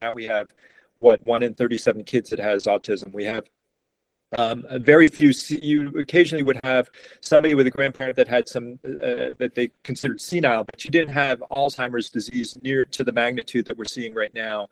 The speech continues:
and Parkinson's. So I think there's a, a lot of factors playing into play. One is, um, there is some data showing that the, uh, gut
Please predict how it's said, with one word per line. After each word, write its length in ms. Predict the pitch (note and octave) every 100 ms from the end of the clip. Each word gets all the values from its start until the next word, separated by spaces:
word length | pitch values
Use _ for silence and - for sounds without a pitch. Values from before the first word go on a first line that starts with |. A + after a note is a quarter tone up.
| _ _ _ _ -
and 120 | A2+
Parkinson's. 720 | B2+ B2 A#2 G2+ - G2 -
So 160 | - C#3
I 60 |
think 260 | C3 G#3 G3+
there's 220 | D#3+ C#3+
a, 60 | B2+
a 460 | B2 C3 _ C#3+
lot 300 | D3 C#3+ F3
of 100 | D#3+
factors 340 | - C#3 - C3
playing 240 | - A#2
into 160 | A2 G#2+
play. 220 | - G2 - C3+
One 240 | A#2+ D3 D3+
is, 240 | C3 - _ _ - _
um, 320 | C3+ B2 A#2+ B2+
there 160 | C#3
is 140 | C#3 -
some 160 | C3
data 360 | - C3+ C3+ C3
showing 360 | - C3+ C3 B2
that 220 | A#2+ A#2+ _
the, 420 | C3 A#2+ A#2 A2+ B2+
uh, 200 | A#2+ A2 -
gut 260 | C3+ C#3